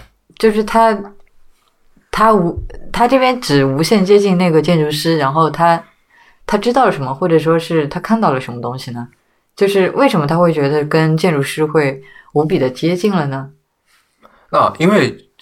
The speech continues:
Speaker 1: 就你刚才说的那个，不是你，他这么模糊的拍了以后，
Speaker 2: 嗯。
Speaker 1: 这个细节不都没有了吗？
Speaker 2: 对。
Speaker 1: 但是由于就他在，他去拍的时候，
Speaker 2: 嗯。
Speaker 1: 那些建筑他不是说了吗？都已经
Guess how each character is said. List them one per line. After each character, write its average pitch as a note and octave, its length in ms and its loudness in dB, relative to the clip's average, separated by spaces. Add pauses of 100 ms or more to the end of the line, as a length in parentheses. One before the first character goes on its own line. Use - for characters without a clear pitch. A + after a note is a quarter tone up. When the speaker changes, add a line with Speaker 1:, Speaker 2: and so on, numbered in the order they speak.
(180)
Speaker 1:
就 C3+ 120 -4
你 A2 120 0
刚 G2+ 80 0
才 D3 80 2
说 D3 140 -4
的 C#3 60 -4
那 C3 100 0
个， A2 100 -2 (220)
不 G#2 100 -16
是 G#2+ 60 -8
你， G2 120 -8
他 A#2 180 -4
这 C#3 100 -6
么 G#2+ 140 -2
模 B2 200 -4
糊 A#2+ 140 -6
的 G#2 80 -6
拍 A2+ 220 -6
了 G#2+ 100 -6
以 - 60 -12
后， - 260 -6
Speaker 2:
嗯。 D3 60 -8
Speaker 1:
这 D3 100 -4
个 - 220 -8
细 - 160 -8
节 G2 100 -6
不 G2 100 -8
都 F#2+ 120 -6
没 F#2 120 -6
有 F#2+ 140 -4
了 - 60 -14
吗？ - 100 -16
Speaker 2:
对。 C#3 260 -4 (360)
Speaker 1:
但 E3 100 0
是 C3+ 140 -2
由 C#3 180 2
于 C3+ 100 0
就 B2 120 -8
他 C#3+ 180 -2
在， C#3+ 160 0
他 D3 160 -4
去 - 160 -4
拍 D#3+ 240 -4
的 E3 80 0
时 A2 160 -6
候， F#2+ 320 -6
Speaker 2:
嗯。 D3 300 -10
Speaker 1:
那 D#3 80 -6
些 D#3+ 120 -2
建 D#3 200 -2
筑 G#2 100 -8 (180)
他 A#2 200 -4
不 - 240 -10
是 G#2+ 40 -6
说 A#2+ 200 -4
了 G2 80 -6
吗？ G2 120 -6
都 A2+ 140 -6
已 G#2+ 60 -6
经 A2+ 280 -8